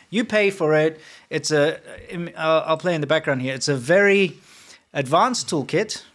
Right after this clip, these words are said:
which, um, if you give it a second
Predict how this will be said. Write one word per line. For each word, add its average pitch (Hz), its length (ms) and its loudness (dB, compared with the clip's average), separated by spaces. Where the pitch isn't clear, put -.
which, - 500 -6
um, 127 500 -6
if - 200 -16
you 135 60 -6
give 127 160 -6
it 117 80 -8
a 110 40 -8
second 139 720 -4